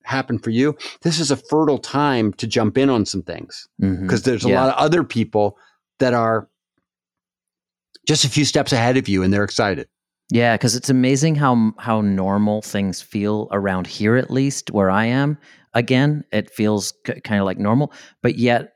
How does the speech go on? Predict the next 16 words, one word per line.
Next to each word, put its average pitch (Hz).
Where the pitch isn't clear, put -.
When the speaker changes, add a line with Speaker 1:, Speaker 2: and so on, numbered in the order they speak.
Speaker 2:
I 117
think 120
the 120
opportunity 117
for 95
reset 101
is 98
still 90
there. 90
I, 95
I 95
have 120
conversations 117
now 95
where 90
I, 87